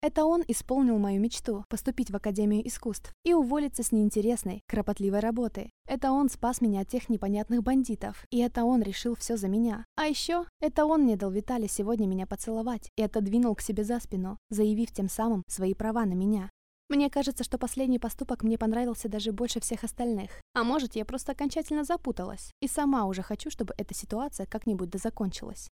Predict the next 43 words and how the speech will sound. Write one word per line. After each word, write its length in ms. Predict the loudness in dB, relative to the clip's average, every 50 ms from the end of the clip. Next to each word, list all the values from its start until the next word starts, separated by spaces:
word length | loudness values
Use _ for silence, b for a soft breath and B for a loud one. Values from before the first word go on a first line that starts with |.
| _ _
И 80 | -4 -2
желательно 480 | 0 2 2 2 2 2 0 0 0
в 60 | 0 0
мою 180 | 0 0 0
пользу. 480 | -2 -2 -2 -2 -2 -4 -6 -8 -10 -12 -6 _
И 80 | 6 6
никто 380 | 6 6 6 2 0 0 2
на 100 | 2 2
меня 260 | 2 2 2 2 2 4
не 140 | 4 4
давил 400 | 4 2 2 2 0 -2 -4 -4 -4 _
и 80 | 0 0
дал 280 | 0 0 0 -2 -2
спокойно 520 | -4 -4 -6 -8 -2 0 2 2 4 4 2
разобраться, 500 | 2 0 0 0 0 -2 -4 -4 -6 -8
кто 240 | -6 -4 -4 -2
ж 60 | -2 0
на 100 | -2 -2
самом 300 | 0 -2 0 0 0 0
деле 180 | 0 0 0
из 200 | -2 -4 -6 -6
парней 320 | -4 -4 0 2 4 4 4
мне 120 | 4 2
больше 260 | 2 -2 -2 -2 -2
нравится. 480 | -2 -2 -2 -4 -4 -6 -8 -10 -12 -12 -14 _ _ _
И 80 | -2 0
захочу 380 | 2 2 0 0 -2 0 0
ли 80 | 0 0
я 100 | 0 0
дальше 320 | 0 0 -2 -2 -4 -6
с 80 | -8 -4
кем-то 280 | -2 0 0 2 0 0
из 120 | 0 0
них 160 | -2 -2 0
вообще 300 | -2 -4 -4 -4 -6 -8
встречаться. 640 | -8 -8 -8 -8 -8 -8 -8 -10 -10 -12 -14 -14 -16 -16 -18 _ 0
Я 240 | 2 4 4 4
прикрыла 400 | 2 0 -2 -2 -2 -2 0 0
глаза 480 | 0 0 -2 -2 -2 -2 -4 -4 -6 -8 -6 _
и 80 | 0 2
легонечко 520 | 2 2 2 2 2 0 0 0 -4 -4
ударилась 560 | -2 -2 -2 0 0 0 0 -2 -2 -2 -2
головой 340 | -4 -4 -4 -2 -2 -2 -4